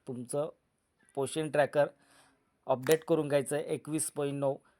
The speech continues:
तर एकवीस पॉइंट नऊ हे नवीन अपडेट आलं आहे. आता हे अपडेट केल्यानंतरच आपण आपल्या पोषण ट्रॅकरमध्ये log in करायचं आहे. किंवा तुमचं पासपोर्ट तुम्ही विसरलं असेल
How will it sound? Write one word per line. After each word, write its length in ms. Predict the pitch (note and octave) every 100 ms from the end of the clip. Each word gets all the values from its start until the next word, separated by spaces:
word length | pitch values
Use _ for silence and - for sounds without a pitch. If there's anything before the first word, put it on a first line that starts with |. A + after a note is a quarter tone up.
| _ -
तर 60 | D3
एकवीस 400 | C3 D#3 E3 -
पॉइंट 260 | D#3+ D#3
नऊ 180 | D3+ D3+
हे 180 | C3+ D#3
नवीन 360 | D3+ C#3+ D#3
अपडेट 340 | D#3 C3 D3 C#3+
आलं 160 | C#3
आहे. 100 | C#3 - _ _ _ -
आता 160 | B2+
हे 100 | D#3
अपडेट 360 | D#3+ C#3 D#3+ E3
केल्यानंतरच 640 | D#3+ D#3 D#3 D3+ D#3 D3+
आपण 320 | D3 - D#3 F3 - _ _ -
आपल्या 280 | C#3 D#3 D#3
पोषण 400 | D3+ C3+ D#3+ D3
ट्रॅकरमध्ये 680 | D3+ C#3 D3+ D3 C#3+ D#3 - -
log 260 | C3+ C#3+ C#3+
in 100 | C3
करायचं 400 | C3 A#2+ - A2
आहे. 80 | A2 _ _ _ _ _ _ _ _ _ _ _ _ _ _ _ -
किंवा 300 | E3+ D3+ D#3+ - _ _
तुमचं 320 | D#3 D3+ F3+
पासपोर्ट 560 | F3+ D#3+ D3 - F3 E3
तुम्ही 180 | D#3+ E3
विसरलं 420 | D#3+ E3 D#3 D#3+
असेल 280 | D#3 D#3+